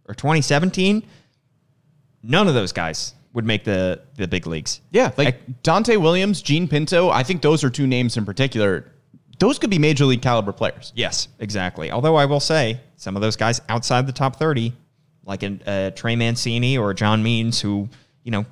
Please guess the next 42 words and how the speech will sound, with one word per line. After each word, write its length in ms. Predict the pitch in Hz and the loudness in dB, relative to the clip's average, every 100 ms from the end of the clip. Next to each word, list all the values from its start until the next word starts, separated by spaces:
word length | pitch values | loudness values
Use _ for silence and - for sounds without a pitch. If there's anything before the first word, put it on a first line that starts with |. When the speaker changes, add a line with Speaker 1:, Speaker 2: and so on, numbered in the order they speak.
| _ | _
Speaker 1:
flirted 460 | - 123 127 123 104 | -6 2 4 2 0
with 120 | 104 | -4
the 80 | 101 | -4
top 300 | - 98 - | -2 -2 -2
thirty 240 | 98 104 | -2 -2
but 200 | 110 87 | -4 -6
never 200 | 98 101 | -4 -4
dated 380 | 95 107 107 90 | 0 0 0 -2
the 60 | 87 | -6
top 240 | 95 90 | -6 -6
thirty, 320 | 90 85 87 - _ _ | -6 -8 -8 -12 _ _
would 200 | - 98 | -6 -4
be, 400 | 85 92 85 85 - _ _ _ _ | 0 0 0 -4 -10 _ _ _ _
you 140 | - 101 | -8 -6
know, 140 | 76 - _ _ - _ _ _ 117 | -6 -10 _ _ -20 _ _ _ -16
the 80 | 104 | -8
most 280 | 95 92 - | -4 -4 -4
productive 380 | 107 104 117 110 | -2 -2 -2 -6
players 420 | - 113 143 139 | -2 2 2 0
of 220 | - 123 | 0 0
that 420 | 127 131 - - - | 2 2 -2 -12 -2
era 260 | 127 180 160 | 2 4 4
of 320 | - 139 131 | 2 0 2
minor 240 | 120 135 | 2 2
league 180 | 151 151 | 2 0
baseball 460 | 139 156 - 78 - - | 0 -2 -4 -8 -12 -4
Speaker 2:
Yeah. 140 | 113 | -2
Speaker 1:
for 100 | 104 | -2
the 100 | 95 | -2
Orioles. 360 | 80 78 - - - - - - _ _ - | -4 -6 -8 -10 -18 -20 -20 -20 _ _ -4
But 200 | 151 - | -4 0
please 380 | 175 175 - - | 0 0 -2 -4
let 180 | 117 | -2
us 140 | 123 - | -2 0
know 140 | 139 | 0
if 40 | 107 | 0
there, 120 | 98 - | -2 -6
if 140 | 113 | -4
there 140 | 107 107 | -2 0
are 20 | |
any 180 | 110 110 | 0 0
others 320 | 110 107 101 | 0 -2 -4